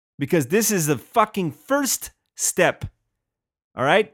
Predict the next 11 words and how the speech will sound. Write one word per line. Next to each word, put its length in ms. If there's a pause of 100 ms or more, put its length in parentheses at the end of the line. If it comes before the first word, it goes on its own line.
We 220
showed 580
the 80
world 600 (540)
what 200
happens 600 (220)
when 160
you 100
pressure 560
us. 300 (1500)
<laughs> 180